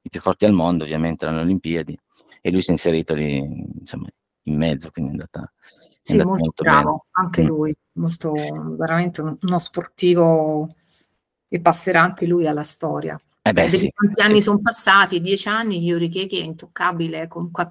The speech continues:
Speaker 1: Eh, sì.
Speaker 2: creato intorno a sé, ah,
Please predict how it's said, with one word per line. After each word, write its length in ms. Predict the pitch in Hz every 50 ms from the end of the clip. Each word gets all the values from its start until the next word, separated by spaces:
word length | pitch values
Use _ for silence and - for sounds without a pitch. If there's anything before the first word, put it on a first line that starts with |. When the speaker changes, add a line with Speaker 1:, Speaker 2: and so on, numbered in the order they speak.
| - -
Speaker 1:
Eh, 120 | - 170
sì. 180 | 170 170 175 180
Speaker 2:
creato 340 | - - - 160 - _ _ _ - - - -
intorno 420 | 170 175 165 170 151 - - 175
a 40 | 170
sé, 640 | 165 - - - 175 175 180 180 175 170 165 160 170 170 - - - _ -
ah, 640 | - - 156 147 160 165 - - - - - - -